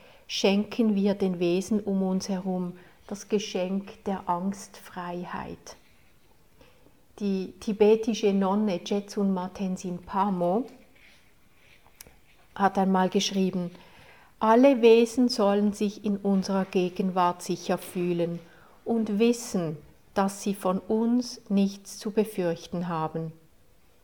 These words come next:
Wir werden sie nicht töten. Wir werden ihnen nicht ihr Eigentum wegnehmen. Wir werden sie nicht betrügen,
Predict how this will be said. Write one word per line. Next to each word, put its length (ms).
Wir 220
werden 320
sie 200
nicht 460
töten. 640
Wir 220
werden 400
ihnen 380
nicht 320
ihr 180
Eigentum 800
wegnehmen. 760
Wir 200
werden 320
sie 180
nicht 340
betrügen, 800